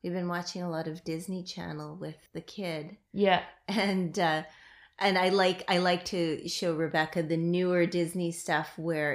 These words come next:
Speaker 1: it's, it's not all about a damsel in distress.
Speaker 2: Yeah, like Brave, where the girl wants to go fight and whatever. What's the
Speaker 1: Yeah.
Speaker 2: other newer one?
Speaker 1: Um,
Speaker 2: We watched this one.
Speaker 1: Encanto?
Speaker 2: Not Encanto,
Speaker 1: No.
Speaker 2: the dragon one.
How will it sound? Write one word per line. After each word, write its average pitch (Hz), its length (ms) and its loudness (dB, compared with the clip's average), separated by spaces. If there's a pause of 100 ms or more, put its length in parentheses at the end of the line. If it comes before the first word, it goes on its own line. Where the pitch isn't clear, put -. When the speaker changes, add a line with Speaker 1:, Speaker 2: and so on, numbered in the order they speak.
Speaker 1:
it's, 180 420 -4
it's 156 220 -6
not 160 280 -4
all 139 220 -6
about 139 400 -6 (340)
a 165 120 -4 (280)
damsel 165 640 2
in 160 220 0
distress. - 880 -6 (140)
Speaker 2:
Yeah, 208 260 2
like 196 320 0
Brave, 196 720 0 (400)
where 185 120 -4
the 175 600 -4
girl 175 480 -4 (440)
wants 175 260 -6
to - 80 -10
go 175 180 -6
fight 185 400 -8
and 190 280 -8 (180)
whatever. 202 320 -10
What's 214 220 -8
the 233 100 -8
Speaker 1:
Yeah. 196 80 -2
Speaker 2:
other 190 320 -2
newer 175 340 0
one? 180 340 -10 (500)
Speaker 1:
Um, 165 1000 -10 (140)
Speaker 2:
We 196 140 -8
watched 180 360 -6
this 196 100 -8
one. 185 200 -8
Speaker 1:
Encanto? 202 460 -8
Speaker 2:
Not 220 180 -2
Encanto, 214 420 -4
Speaker 1:
No. 202 140 -2
Speaker 2:
the 202 140 -2
dragon 196 500 -4
one. 180 260 -4